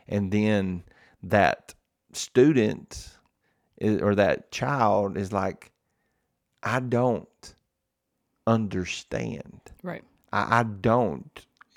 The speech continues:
Speaker 1: I just don't get it.
Speaker 2: Yeah.
Speaker 1: No matter how much you're going to try to teach me in, in this moment, you're gonna have to give me time.
Speaker 2: Right.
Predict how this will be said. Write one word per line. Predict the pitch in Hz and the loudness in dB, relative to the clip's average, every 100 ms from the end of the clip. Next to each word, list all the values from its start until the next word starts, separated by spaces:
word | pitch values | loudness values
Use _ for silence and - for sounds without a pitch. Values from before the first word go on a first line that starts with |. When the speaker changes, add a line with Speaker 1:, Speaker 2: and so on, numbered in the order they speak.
| _ - | _ 0
Speaker 1:
I | 127 | 0
just | 139 101 101 | 0 -6 2
don't | 95 107 110 - 90 | 6 6 4 -6 -4
get | 117 120 | -4 -4
it. | 110 - | -8 -10
Speaker 2:
Yeah. | 175 156 - _ _ _ _ _ _ - | -10 -10 -12 _ _ _ _ _ _ -16
Speaker 1:
No | 92 98 104 107 | -8 -2 0 2
matter | 107 101 | 2 2
how | 92 117 139 | 0 -2 0
much | 135 110 - | 0 -2 -6
you're | 107 | -8
going | 101 107 104 101 95 | -4 -2 -2 -4 -4
to | - 101 95 92 90 _ _ _ _ _ _ _ _ _ _ _ _ _ _ _ _ _ _ _ _ _ _ | -2 0 -2 -6 -12 _ _ _ _ _ _ _ _ _ _ _ _ _ _ _ _ _ _ _ _ _ _
try | - 120 | -2 2
to | 113 | 2
teach | - 120 - | 2 -2 0
me | 110 101 | 0 2
in, | 92 104 | 0 0
in | - 85 73 110 | 0 0 2 4
this | 113 107 | 4 4
moment, | 107 110 139 113 92 | 4 4 4 2 2
you're | 117 | 2
gonna | 139 123 | 2 2
have | 117 110 | 0 0
to | 101 | -2
give | 98 98 | -2 -2
me | 98 95 | -2 -4
time. | - - 123 123 104 101 98 95 | -6 -4 -2 0 0 0 -4 -6
Speaker 2:
Right. | 160 156 | -10 -12